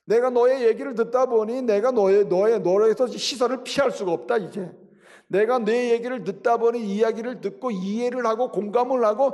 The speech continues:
내가 너에게 응답을 해주려고 하니 내가 너에게서 내 눈을 뗄 수가 없어. 지금부터 내가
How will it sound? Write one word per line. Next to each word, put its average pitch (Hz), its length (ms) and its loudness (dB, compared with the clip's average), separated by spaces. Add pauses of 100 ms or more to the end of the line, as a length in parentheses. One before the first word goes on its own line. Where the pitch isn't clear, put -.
(180)
내가 220 220 0
너에게 226 280 4
응답을 240 460 2
해주려고 233 560 2
하니 202 840 -4 (200)
내가 214 320 0
너에게서 240 680 4
내 208 200 2
눈을 226 280 0
뗄 269 200 -2
수가 277 280 -2
없어. 180 460 0
지금부터 165 800 -6
내가 165 320 -8